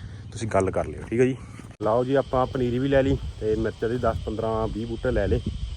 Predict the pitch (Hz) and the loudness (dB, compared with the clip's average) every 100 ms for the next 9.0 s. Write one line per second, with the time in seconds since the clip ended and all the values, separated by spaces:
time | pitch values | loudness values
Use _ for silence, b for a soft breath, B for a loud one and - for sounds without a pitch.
0 | - 90 92 95 - 98 98 104 - 101 | -8 -6 -6 -6 -2 -2 -2 -4 -4 0
1 | 120 113 117 - - B B B B - | 2 2 0 -2 -2 B B B B -8
2 | 113 113 127 127 123 123 117 117 120 98 | -4 -2 0 -2 0 -2 -2 -2 2 0
3 | - 120 120 110 107 107 101 110 98 - | 2 0 -2 -8 -4 -2 -2 -4 -8 -8
4 | 127 113 - 123 - - - - - - | -6 -6 -8 -12 -12 -14 -16 -16 -14 -8
5 | 113 117 110 113 113 110 104 104 107 107 | -6 -2 -2 0 2 0 0 0 0 0
6 | 107 110 120 107 92 104 104 101 95 104 | 0 0 0 0 0 -2 -2 -2 -2 -2
7 | 110 117 110 - 113 98 98 98 98 98 | 0 -2 -4 -6 -4 -2 -2 -2 -2 -2
8 | 107 110 95 107 101 110 113 98 90 | -4 -4 -4 -4 -2 -2 0 -2 -2